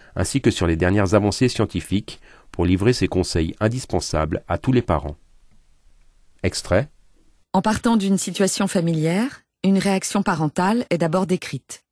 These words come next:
Speaker 2: En regard de cette réaction, nous donnerons le vécu de l'enfant,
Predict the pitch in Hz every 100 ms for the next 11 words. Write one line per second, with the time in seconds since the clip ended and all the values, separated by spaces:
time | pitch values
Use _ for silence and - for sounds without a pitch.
0 | _ _ _ _ - 160 165 175 180 160
1 | 151 - 143 156 139 - - 214 277 _
2 | _ _ _ 175 180 175 180 180 175 214
3 | 208 165 156 202 - 190 165 147 - 156
4 | 214